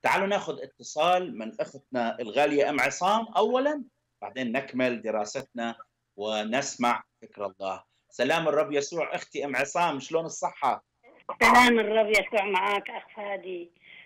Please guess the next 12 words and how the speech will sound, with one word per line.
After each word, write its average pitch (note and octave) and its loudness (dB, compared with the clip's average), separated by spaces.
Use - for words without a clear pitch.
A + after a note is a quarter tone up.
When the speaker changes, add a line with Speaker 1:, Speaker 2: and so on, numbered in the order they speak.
Speaker 2:
آه، G#3+ -2
يعني A#3+ 2
الصلاة C#4 2
مالتك C4 2
مية D#4+ 4
بالمية C4 0
تستجاب G3+ -4
لأن G#3 -2
طالعة A#3+ 2
من B3 -2
الروح D4+ -4
القدس D4 -8